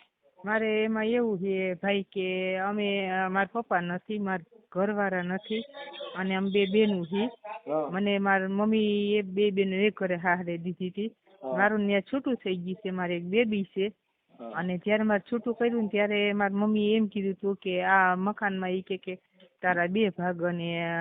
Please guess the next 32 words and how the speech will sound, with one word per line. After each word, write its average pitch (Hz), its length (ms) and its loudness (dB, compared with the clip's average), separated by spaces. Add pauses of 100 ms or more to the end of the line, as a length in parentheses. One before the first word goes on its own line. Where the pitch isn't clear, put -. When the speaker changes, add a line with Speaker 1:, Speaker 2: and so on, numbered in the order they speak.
Speaker 1:
ન્યાથી 202 340 0
ને 180 80 -6
તારે 175 200 -2
કઈ 170 240 -6
લેવા 190 300 0
નથી 190 320 -2
થાતું, 175 280 -8
એમને 202 220 -2
મને 180 220 -4
છૂટું 240 340 -6
કરાવી 170 280 -2
દીધું 170 320 -8
છે. 180 160 -4
Speaker 2:
હા. - 600 -10
Speaker 1:
હવે 202 200 2
અત્યારે 214 420 0
મારી 208 340 2
ઉપર 202 380 0
સર 220 340 0
બધાય 185 280 -2
થઈ 190 180 -8
ગયા 180 180 -4
છે, 175 120 -14
મારી 175 200 -6
બેન, 190 320 -2
મારી 180 220 -4
બનેવી, 190 480 -4
મારા 180 220 -6
મામા 185 360 -4
ને 180 100 -6
ઈ 165 60 -8
બધાય. 170 300 -4